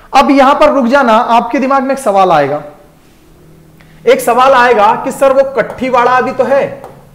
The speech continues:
वो कट्ठीवाड़ा भी तो है, ठीक है ना, वो कट्ठीवाड़ा भी तो है। कट्ठीवाड़ा के साथ में कभी भी मालवा शब्द नहीं जोड़ा जाएगा,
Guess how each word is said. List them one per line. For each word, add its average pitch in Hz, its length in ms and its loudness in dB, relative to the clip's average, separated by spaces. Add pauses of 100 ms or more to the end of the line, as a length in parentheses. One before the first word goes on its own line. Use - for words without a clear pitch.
(200)
वो 240 100 -2
कट्ठीवाड़ा 247 600 -2
भी 262 100 -4
तो 262 140 0
है, 247 360 -2 (1040)
ठीक 233 120 -6
है 277 60 2
ना, 214 300 -4
वो 202 60 -8
कट्ठीवाड़ा 233 540 -2
भी 254 100 -6
तो - 120 -2
है। - 400 -6 (180)
कट्ठीवाड़ा 247 680 0
के 277 160 0
साथ 233 360 -2
में 233 320 -6
कभी 226 340 0
भी 208 540 -8 (120)
मालवा 208 480 2
शब्द 220 260 -2
नहीं 214 180 0
जोड़ा 165 200 0
जाएगा, 143 340 -8